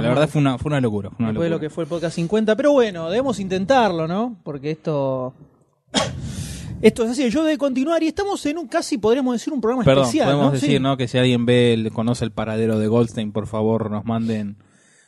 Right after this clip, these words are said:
Speaker 1: ahí en el, en el POTS, en el POTS.
Speaker 2: Pots.
Speaker 1: <laughs> En el POTS. En el, en la nota de, del del coso este que estamos haciendo, del podcast.
Speaker 2: Del podcast.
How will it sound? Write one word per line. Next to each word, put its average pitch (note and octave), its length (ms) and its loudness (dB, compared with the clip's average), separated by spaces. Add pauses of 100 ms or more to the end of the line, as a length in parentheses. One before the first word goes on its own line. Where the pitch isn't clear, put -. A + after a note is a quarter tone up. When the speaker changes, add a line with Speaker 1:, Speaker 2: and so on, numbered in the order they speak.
(260)
Speaker 1:
ahí E3 160 2
en E3+ 80 2
el, D#3 140 2
en D3+ 80 0
el D3+ 180 0
POTS, - 540 -2
en C#3 100 0
el B2 80 2
POTS. - 520 0 (220)
Speaker 2:
Pots. - 380 -4
Speaker 1:
<laughs> - 40 -10
En C3 140 -2
el C#3 120 -2
POTS. - 540 0 (360)
En C3+ 100 -6
el, B2 720 0
en A#3+ 160 0
la A#3+ 140 2
nota D3+ 600 4 (140)
de, G2+ 920 -4
del F#3+ 600 -6 (640)
del G#2+ 100 -2
coso C3 220 2
este C#3 120 0
que A#2+ 40 -4
estamos C3+ 260 0
haciendo, D3+ 400 0 (100)
del B2 140 -4
podcast. E3 360 0
Speaker 2:
Del D#3 60 -10
podcast. D3+ 340 -2